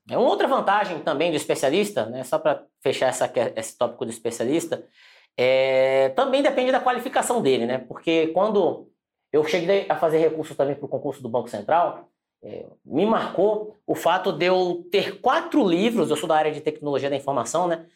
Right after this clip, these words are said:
De eu ter quatro livros de quatro autores diferentes pra poder propor recurso numa mesma redação pra alunos diferentes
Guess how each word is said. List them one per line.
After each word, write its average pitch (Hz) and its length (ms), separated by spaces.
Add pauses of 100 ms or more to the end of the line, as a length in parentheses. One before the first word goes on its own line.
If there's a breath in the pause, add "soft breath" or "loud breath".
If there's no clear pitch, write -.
(180 loud breath)
De 131 80
eu 156 80
ter 175 280
quatro 247 400
livros 208 400
de 190 100
quatro 262 480
autores 208 580
diferentes 214 800 (500 soft breath)
pra 226 140
poder 226 640 (360)
propor 254 380
recurso 247 480
numa 226 180
mesma 320 340
redação 240 680 (180)
pra 254 140
alunos 220 360
diferentes 139 600